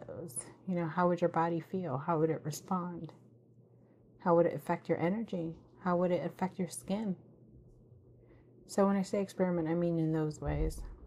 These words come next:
you know, something that's not gonna be life or death, um, something, you know, you're not stopping any medications, um, but you're able to track and notice the changes that the food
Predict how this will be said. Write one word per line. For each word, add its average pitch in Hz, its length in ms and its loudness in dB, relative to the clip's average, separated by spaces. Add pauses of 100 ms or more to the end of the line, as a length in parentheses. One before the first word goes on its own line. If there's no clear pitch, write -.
you 175 120 2
know, 151 180 2
something 170 420 -2
that's 156 240 -6
not 160 200 -4
gonna 165 180 -4
be 160 300 0 (720)
life 160 260 4
or 190 60 6
death, 165 280 4 (540)
um, 156 500 0 (300)
something, 156 680 -2
you 165 100 -2
know, 156 80 2
you're 156 160 2
not 156 240 -4 (280)
stopping 165 440 0
any 175 140 2
medications, 156 840 -2 (1000)
um, 165 340 -2
but 170 160 -2
you're 160 440 2
able 160 260 0
to 147 480 -2 (320)
track 160 400 -2
and 156 120 0
notice 160 520 0 (960)
the 185 80 2
changes 165 600 2
that 160 180 -2
the 147 60 -6
food 170 480 4